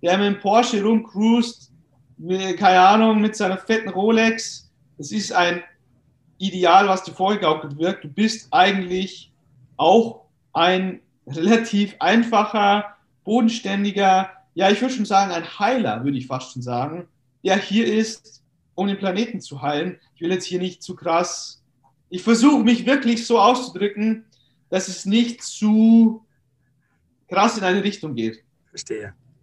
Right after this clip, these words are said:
Speaker 2: Gelingt dir auch, Stefan.
Speaker 1: Ja, optisch. Sehr schön
Speaker 2: All,
Speaker 1: zu
Speaker 2: all
Speaker 1: ja.
Speaker 2: good. <laughs> Nein, p-, perfekt. Vielen Dank fürs Teilen dieser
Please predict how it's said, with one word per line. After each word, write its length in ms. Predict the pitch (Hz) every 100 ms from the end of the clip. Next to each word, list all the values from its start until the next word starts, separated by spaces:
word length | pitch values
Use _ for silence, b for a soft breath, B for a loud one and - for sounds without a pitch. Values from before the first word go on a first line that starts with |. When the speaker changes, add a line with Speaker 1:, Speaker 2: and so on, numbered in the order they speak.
| _ _ _ _ _ _ -
Speaker 2:
Gelingt 320 | 127 139 156
dir 160 | - 98
auch, 260 | - - _
Stefan. 480 | _ - - - 156 -
Speaker 1:
Ja, 180 | - 170
optisch. 360 | 175 - - 131
Sehr 240 | - 190
schön 120 | 208 214
Speaker 2:
All, 80 | 196
Speaker 1:
zu 120 | 202 -
Speaker 2:
all 220 | 127 131
Speaker 1:
ja. 60 |
Speaker 2:
good. 260 | 131 110 - _ -
<laughs> 1600 | 160 160 156 160 - - _ - 156 196 190 151 - 165 170 -
Nein, 340 | 143 175 165
p-, 120 | -
perfekt. 680 | - 147 160 139 110 - - -
Vielen 320 | - 139 147
Dank 380 | 147 147 156 156 -
fürs 360 | - - 139 -
Teilen 520 | - 139 143 139 139
dieser 560 | 131 131 131 127 127